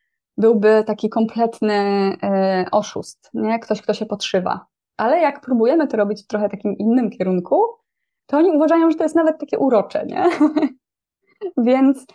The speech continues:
warto z tym kombinować, tak ogólnie rzecz ujmując. I chyba tak skończę moją wypowiedź na temat,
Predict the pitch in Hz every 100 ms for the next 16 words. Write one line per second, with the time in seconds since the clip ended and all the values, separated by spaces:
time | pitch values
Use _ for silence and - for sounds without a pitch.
0 | _ _ _ 214 262 403 311 - 202 202
1 | 208 190 202 190 190 - 196 196 - 185
2 | 190 196 190 185 - 196 202 208 - -
3 | _ _ _ _ _ _ 220 208 202 226
4 | 214 214 214 214 - 202 190 185 190 190
5 | 196 185 185 180 180 190 185 190 185 190